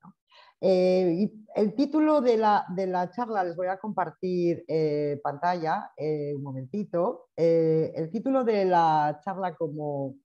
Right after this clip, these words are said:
les ha dicho, eh, Fátima,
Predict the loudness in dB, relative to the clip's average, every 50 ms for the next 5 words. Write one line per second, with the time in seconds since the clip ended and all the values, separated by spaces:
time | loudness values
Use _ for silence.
0 | _ _ _ _ _ _ _ _ _ _ _ _ _ -12 -8 -6 -4 -2 0 0
1 | 0 0 -2 -4 -4 -4 -2 0 0 2 0 0 -2 -6 -8 _ _ _ _ _
2 | _ _ 0 2 4 4 4 4 4 2 0 0 -2 -2 -2 -2 -4 -4 -6 -8
3 | -8 -10 -10 -8 -8 -8 -6 -6 -8 -10 -12 _ _ _ _ -12 -4 0 2 2
4 | 2 2 0 -2 -2 -2 -2 -4 -6 -8